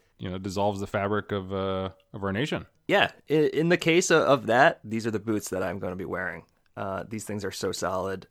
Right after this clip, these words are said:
Speaker 2: Yeah, I can just use them to deflect bullets if I'm able to, like, you know, acquire some, like, Matrix-esque skills of, of, like, whatever that's called. I don't know what that's called that he did in The Matrix where he could, like, stop the bullets and stuff. What was he doing? I don't, I don't, I don't really know.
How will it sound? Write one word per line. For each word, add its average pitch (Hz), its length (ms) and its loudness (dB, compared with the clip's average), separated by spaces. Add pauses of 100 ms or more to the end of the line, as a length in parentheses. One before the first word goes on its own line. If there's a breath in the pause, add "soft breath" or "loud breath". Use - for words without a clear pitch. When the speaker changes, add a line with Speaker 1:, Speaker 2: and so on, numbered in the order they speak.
(140)
Speaker 2:
Yeah, 101 220 0
I 85 80 0
can 107 220 -4
just 104 160 -4
use 107 140 -4
them 101 180 -4
to 98 240 -4
deflect 101 400 -4
bullets 160 680 6
if 101 140 -2
I'm 92 160 -2
able 98 200 -2
to, 104 220 -4
like, 92 460 -6 (340)
you 127 80 -6
know, 110 100 0
acquire 104 340 4
some, 98 240 -4
like, 87 200 -4
Matrix-esque - 1700 -6 (300)
skills 104 600 -2
of, 95 260 -2
of, 98 260 -10
like, 73 240 -4
whatever 107 400 2
that's 113 240 6
called. 113 340 4
I - 60 2
don't 135 100 2
know 98 80 0
what 95 80 -2
that's - 160 -8
called 92 280 -2
that 82 100 -4
he 95 80 -8
did 90 140 -2
in 92 100 -2
The - 60 -10
Matrix 95 440 -10
where 92 80 -12
he 92 80 -10
could, 87 100 -8
like, 71 140 -8
stop 95 240 -6
the 95 100 -10
bullets 95 360 -6
and 120 80 -10
stuff. - 360 -8 (280)
What 139 100 -6
was 170 80 -4
he 160 80 -6
doing? 98 320 -4
I 92 60 -8
don't, 101 200 -8
I 101 80 -12
don't, 98 200 -10
I - 100 -8
don't 95 120 -10
really 90 140 -10
know. 87 200 -12